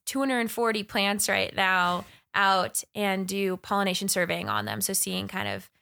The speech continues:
how frequently they're visited, by what kind of species are they visited, what pollinators,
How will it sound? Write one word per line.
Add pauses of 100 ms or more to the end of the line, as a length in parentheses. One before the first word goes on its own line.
(160)
how
frequently
they're
visited,
by
what
kind
of
species
are
they
visited,
what
pollinators,